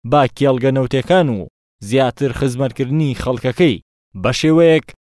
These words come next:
کەرتی تەندروستی خستە خزمەتی هاوڵاتیان و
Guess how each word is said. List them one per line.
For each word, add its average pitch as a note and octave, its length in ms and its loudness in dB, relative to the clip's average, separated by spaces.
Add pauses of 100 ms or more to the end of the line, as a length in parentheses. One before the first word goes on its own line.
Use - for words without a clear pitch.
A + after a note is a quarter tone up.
(160)
کەرتی D#3+ 500 0
تەندروستی D3 640 0
خستە E3 380 -2
خزمەتی D3 520 -2
هاوڵاتیان D3 560 2
و B2+ 180 -2